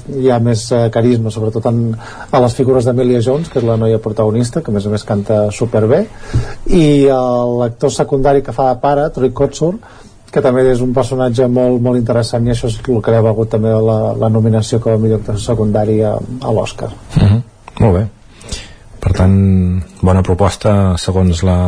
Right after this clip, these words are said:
Speaker 1: Sí.
Speaker 2: la teva opinió, eh?
Speaker 1: Sí, és una pel·lícula molt recomanable, però bàsicament és perquè de-, és d'aquelles que, que és impossible que, que t'entri malament.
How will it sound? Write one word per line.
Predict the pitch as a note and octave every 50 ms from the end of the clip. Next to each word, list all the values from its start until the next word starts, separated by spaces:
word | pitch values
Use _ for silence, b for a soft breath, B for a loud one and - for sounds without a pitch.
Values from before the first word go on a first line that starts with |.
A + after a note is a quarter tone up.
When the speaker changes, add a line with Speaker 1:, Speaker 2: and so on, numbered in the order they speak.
| F2+ F2 F2
Speaker 1:
Sí. | F2+ - F#2 F2 - - - -
Speaker 2:
la | G2 -
teva | - G2+ G2
opinió, | F#2+ F#2 E2 D#2 D2+ E2
eh? | A2 D#3+ F#3 - - - - - - - B B B B B B B B
Speaker 1:
Sí, | - - A#3 F3+
és | A#2+ C3
una | D#3 F#3 F#3 G#3
pel·lícula | G3 G3+ G#3 G3+
molt | F#3+ F#3+ F#3+ F#3+
recomanable, | F#3+ D3+ E3+ F3 F3 F#3+ G3 B3 A#3+ A3+ - -
però | - E3 D#3 D#3
bàsicament | E3+ F3 A3 F#3+ G3+ F3 F3 G3 A3
és | G#3 -
perquè | G3+ E3+ D3 E3 D3
de-, | D#3 D#3 D#3 D3+
és | D3 D3
d'aquelles | F3+ F3 E3 E3 E3 F3+ F3+ -
que, | - E3 D#3 D3+ C3+ C#3+ C#3 C#3 C#3 C3+ C3+ B2+
que | C#3+ C#3
és | C3 D#3
impossible | D#3 C3+ D#3 C#3 A#2 D#3 C#3+ - D#3 D#3 D#3+ D3 -
que, | D3+ C#3+ C#3 C3+ C3+ C3 B2+ B2 A#2+ B B B B B B B
que | - D3+ D3
t'entri | C#3+ C3+ B2 B2+ C#3+ C3+
malament. | C3+ C3 B2+ B2 A#2 A2+ A2+ A2 G2+